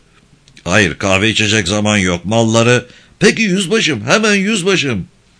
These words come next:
Demirci Kara Mehmet'in dükkanına girdi. Çekiç sesleri, kömür tozu, sıçrayan kıvılcımlar. Mehmet Usta'nın ağzı yüzü burnu kapkaraydı. Boğuk bir sesle,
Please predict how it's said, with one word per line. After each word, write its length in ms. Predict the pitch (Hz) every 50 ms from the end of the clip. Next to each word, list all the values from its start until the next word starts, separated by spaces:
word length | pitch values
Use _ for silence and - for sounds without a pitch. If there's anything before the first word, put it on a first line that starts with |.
| - _ - - - - -
Demirci 460 | - 95 135 170 202 208 202 165 202 202
Kara 280 | - 175 175 180 180
Mehmet'in 540 | 156 170 165 151 156 156 135 151 156 147 127
dükkanına 580 | 135 135 135 - 117 117 117 107 90 90 98 98
girdi. 400 | 85 82 82 80 73 80 85 -
Çekiç 380 | - - 131 117 143 139 -
sesleri, 540 | - 120 127 123 - - 85 95 92 87 85
kömür 400 | - - 123 131 131 131 131 113
tozu, 360 | - 123 120 104 85 95 90
sıçrayan 680 | - - 139 135 110 - 80 113 120 113 117 127 120
kıvılcımlar. 840 | 87 101 104 107 104 92 82 90 101 95 87 87 85 82 85 80 - - - - _ - - - - - - -
Mehmet 360 | - 117 143 170 202 202 165
Usta'nın 460 | 185 175 - - 160 170 175 170 151 73
ağzı 400 | 110 151 151 143 123 104 131 156
yüzü 420 | 131 98 87 82 76 104 98 90
burnu 340 | 113 135 123 110 107 131 101
kapkaraydı. 880 | - 117 120 120 - - 85 85 85 82 80 80 73 78 80 78 71 - - _ _ _
Boğuk 380 | 71 82 107 131 147 135 - -
bir 140 | 113 110 98
sesle, 520 | - 95 95 87 - - 92 92 95 87